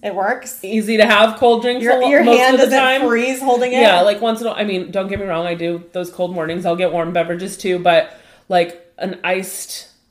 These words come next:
Speaker 2: like, peppermint mocha. Ugh,
Speaker 1: It's your jam.
Speaker 2: so good. Their caramel brulee latte, so good.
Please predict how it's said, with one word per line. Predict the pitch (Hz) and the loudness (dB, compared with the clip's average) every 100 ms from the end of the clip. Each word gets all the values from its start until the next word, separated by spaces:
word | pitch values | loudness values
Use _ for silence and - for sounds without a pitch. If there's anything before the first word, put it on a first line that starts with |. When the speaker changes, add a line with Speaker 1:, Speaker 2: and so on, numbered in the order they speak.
| _ _ - | _ _ -8
Speaker 2:
like, | 175 - | -8 -8
peppermint | 202 185 185 160 | -8 -6 -6 -6
mocha. | 165 175 196 208 233 233 _ _ _ _ - | -6 -4 0 0 0 -6 _ _ _ _ 0
Ugh, | 214 208 208 214 | 4 4 2 -10
Speaker 1:
It's | 262 | -6
your | 220 | -4
jam. | 208 202 202 | -4 -4 0
Speaker 2:
so | 214 214 214 | 2 4 4
good. | 190 175 180 180 190 - _ - | 4 6 4 2 -6 -14 _ -2
Their | 190 180 - - | 0 0 -4 -16
caramel | - 220 226 220 | -4 0 0 0
brulee | 220 220 214 | 2 2 4
latte, | 196 190 214 196 190 196 | 4 2 0 0 0 -4
so | - - 226 226 | -10 0 2 4
good. | 214 180 170 170 165 175 | 4 4 6 6 4 -2